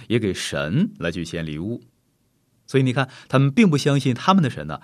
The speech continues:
是独一的真神。啊，他们把当地其他假神跟独一的真神就一块儿来敬拜了。他们也许是在享受拜偶像中那些不道德的乐趣儿，啊，又或者呢，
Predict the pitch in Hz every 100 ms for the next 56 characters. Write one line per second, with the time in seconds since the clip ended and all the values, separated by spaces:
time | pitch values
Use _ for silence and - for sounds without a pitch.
0 | - - 87 85 87 95 85 85 85 71
1 | 71 113 - _ _ _ _ _ _ _
2 | - 104 107 98 101 123 127 123 117 -
3 | 127 123 95 92 82 95 120 - - 120
4 | 123 110 185 170 123 135 - 69 92 -
5 | - 82 85 98 95 82 80 85 80 80
6 | 78 78 98 _ _ _ _ _ _ 120
7 | 120 123 120 113 117 - _ - 123 123
8 | 123 120 120 101 107 175 151 123 143 98
9 | 95 196 143 135 135 139 - 85 92 -
10 | 107 151 123 80 87 123 76 - 78 73
11 | _ _ _ - 87 82 87 78 76